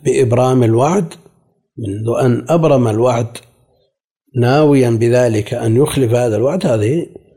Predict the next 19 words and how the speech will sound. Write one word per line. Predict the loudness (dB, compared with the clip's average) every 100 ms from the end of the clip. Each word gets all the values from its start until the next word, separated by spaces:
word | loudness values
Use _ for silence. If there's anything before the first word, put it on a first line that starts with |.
| _
صفة | -4 0 2 2
من | 2 0
خصال، | -2 -6 -4 -4 -6 -2
من | 0
صفات | 0 0 -2 -2
المنافقين، | -6 -6 -8 -10 -10 -8 -8 -10 -14 _ _ -20 _ -4
وكفارته، | -2 0 -2 -2 -4 -6 -2 -2 -2 -6 -14 _ _ _ _ _ -4
آه، | -2 -2
التوبة | -4 2 2 2
والاستغفار | 2 0 -2 -4 -2 -2 -2
من، | -6 -8 -12 -16 -20 -20 _ _ _ -12
لأنه | -6 -2 0 0 -2 -4 -6
ذنب، | 0 0 0 -6 -14 -18 -18 _ _ _ _ _ _ -8
هذا | -4 -4 -4 -4
ذنب | 0 0 0
من | -4 -2
الذنوب | -2 -2 -2 -2 -2 -4 -20 _ _ _ _ _ _
تمحوه | -4 -4 -2 -4
التوبة. | -4 -6 -4 -4 -6